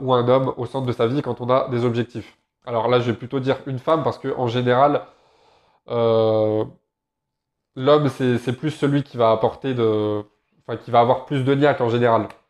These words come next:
qui va avoir plus de, de projets, même si c'est le cas pour des femmes aussi. Mais voilà, comme je l'ai, comme je le dis régulièrement, en général, c'est, voilà, c'est l'homme qui a plus de testostérone, plus de force, plus de niaque, et cetera. Donc voilà, c'est juste, euh, c'est juste biologique en fait. C'est pour ça qu'il y a plus d'hommes millionnaires que de femmes millionnaires, euh, qu'il y a plus d'hommes politiques que de femmes politiques, et cetera. Je vais pas vous la refaire.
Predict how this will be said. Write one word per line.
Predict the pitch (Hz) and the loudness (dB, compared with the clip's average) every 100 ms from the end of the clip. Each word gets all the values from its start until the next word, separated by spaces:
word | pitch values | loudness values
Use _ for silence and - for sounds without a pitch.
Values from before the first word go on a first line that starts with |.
| _ - | _ -8
qui | |
va | 113 | -2
avoir | 110 117 - | 2 0 -2
plus | - 143 127 | -14 -12 -10
de, | 123 120 117 | -4 0 0
de | 117 | 0
projets, | 110 139 131 160 | -2 -2 2 2
même | 131 | 2
si | 117 | -2
c'est | 110 | -4
le | 120 | 0
cas | 135 | 0
pour | 127 | 2
des | 123 | 0
femmes | 120 127 | 0 0
aussi. | 139 - 143 - _ _ _ _ _ | -2 -2 -8 -10 _ _ _ _ _
Mais | 120 | -2
voilà, | 113 127 | 2 2
comme | 117 113 | 2 -2
je | 110 | -2
l'ai, | 120 113 110 | 0 0 0
comme | 113 | -4
je | 113 | -4
le | |
dis | 117 | 0
régulièrement, | 117 110 107 107 135 131 | 2 2 0 0 0 0
en | 110 | 0
général, | 107 110 123 | -2 -2 -2
c'est, | 117 107 104 | -2 -2 -2
voilà, | 104 110 | -2 -4
c'est | 101 | -4
l'homme | 110 120 117 | 0 0 0
qui | |
a | 107 | -6
plus | 120 | -6
de | 110 | -8
testostérone, | 104 113 113 - 110 123 123 | -8 -10 -14 -12 -4 -2 -2
plus | - 113 | -8 -10
de | 117 | -8
force, | 135 113 - | -6 -6 -8
plus | 117 | -12
de | 110 | -6
niaque, | 113 123 120 | -2 -2 -2
et | |
cetera. | - 113 117 143 - - _ _ _ _ - | -12 -8 0 0 -2 -18 _ _ _ _ -10
Donc | 135 | -4
voilà, | 123 139 127 | 2 4 4
c'est | 117 | 0
juste, | 113 139 - | -4 -4 -4
euh, | 127 117 | -2 0
c'est | 113 117 | 0 -2
juste | 127 | 0
biologique | 131 135 127 120 | 2 4 2 0
en | 110 | -4
fait. | 110 98 | -8 -10
C'est | 107 | -14
pour | 113 | -10
ça | 135 127 | -8 -6
qu'il | 127 123 | -2 0
y | |
a | 107 | -2
plus | 117 120 | -2 0
d'hommes | 120 | 0
millionnaires | 117 113 110 123 123 | 0 -2 -2 -2 -4
que | 110 | -8
de | |
femmes | 117 | -12
millionnaires, | 107 107 110 117 131 120 | -12 -8 -4 -2 -2 -2
euh, | 113 110 | -2 -4
qu'il | 104 107 | -6 -10
y | |
a | |
plus | - 117 | -10 -4
d'hommes | 117 107 | -4 -4
politiques | 113 - 120 | -6 -10 -14
que | 113 | -14
de | |
femmes | - 104 | -14 -14
politiques, | 107 104 135 127 | -12 -10 -10 -12
et | 123 | -12
cetera. | - 120 113 101 | -10 -4 -2 -2
Je | |
vais | 107 | -4
pas | 110 | -6
vous | 113 | 0
la | 110 | 2
refaire. | 107 131 151 | 4 2 0